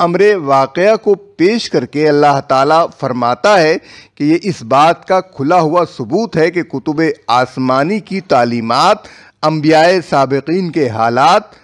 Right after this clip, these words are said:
मज़ाहिब व अदियान के अकायद, कदीम कौमों की तारीख़ और तमद्दुन व अखलाक व मईशत के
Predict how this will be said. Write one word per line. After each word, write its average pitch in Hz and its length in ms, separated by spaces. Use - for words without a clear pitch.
मज़ाहिब 151 640
व 180 80
अदियान 143 640
के 156 180
अकायद, 135 640
कदीम 160 480
कौमों 156 360
की 165 160
तारीख़ 147 480
और 156 240
तमद्दुन 175 500
व 226 80
अखलाक 165 520
व 202 100
मईशत 151 560
के 190 60